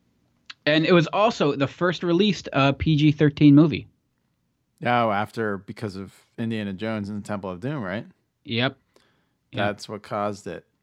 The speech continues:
Speaker 1: People are like, "Oh my God, there's a heart in his hand."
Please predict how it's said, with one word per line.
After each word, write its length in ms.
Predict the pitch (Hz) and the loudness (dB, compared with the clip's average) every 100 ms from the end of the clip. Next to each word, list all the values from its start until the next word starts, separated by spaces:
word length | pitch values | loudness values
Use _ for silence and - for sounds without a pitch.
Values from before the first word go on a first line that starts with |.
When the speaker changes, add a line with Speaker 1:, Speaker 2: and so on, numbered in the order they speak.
| _ _ _ _ | _ _ _ _
Speaker 1:
People 240 | 135 117 | -10 -8
are 40 | 107 | -6
like, 200 | 220 - | -8 -4
"Oh 240 | - 285 311 | 2 4 6
my 300 | 247 226 226 | 6 4 0
God, 520 | 180 139 101 92 87 _ _ | 0 2 0 -4 -10 _ _
there's 280 | 175 240 240 | -6 -4 -2
a 80 | - | -2
heart 320 | 139 123 101 | 0 -2 -2
in 140 | 151 185 | -8 -6
his 160 | 208 | -6
hand." 460 | - 120 120 120 120 | -6 -6 -4 -4 -6